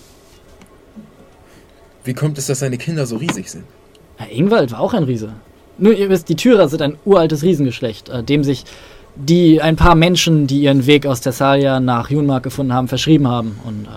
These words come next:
Speaker 2: nun, nun sind sie alle Tyrer.
Speaker 1: Ich hab wenig Bücher in meinem Leben gesehen.
Speaker 2: Nun, vielleicht solltet ihr ab und an in eins blicken oder einem Skalden lauschen.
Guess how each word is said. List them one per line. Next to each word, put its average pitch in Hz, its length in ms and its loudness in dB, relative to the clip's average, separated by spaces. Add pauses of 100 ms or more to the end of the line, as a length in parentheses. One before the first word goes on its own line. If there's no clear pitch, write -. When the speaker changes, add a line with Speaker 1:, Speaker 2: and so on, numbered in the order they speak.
(160)
Speaker 2:
nun, 110 340 -10
nun 151 180 4
sind 127 220 -4
sie 131 80 -4
alle 110 140 -12
Tyrer. 110 320 -14 (160)
Speaker 1:
Ich - 60 -14
hab 95 100 -12
wenig 95 220 -10
Bücher 92 200 -14
in 85 60 -18
meinem 85 180 -16
Leben 85 160 -18
gesehen. 90 200 -18 (240)
Speaker 2:
Nun, 180 240 4 (800)
vielleicht 107 200 -10
solltet 113 200 -6
ihr 131 60 0
ab 131 100 -4
und 147 80 -4
an 143 100 -2
in 151 80 -6
eins 139 160 -8
blicken 214 260 2
oder 131 160 -2
einem 120 120 -6
Skalden 175 360 -4
lauschen. 120 360 -2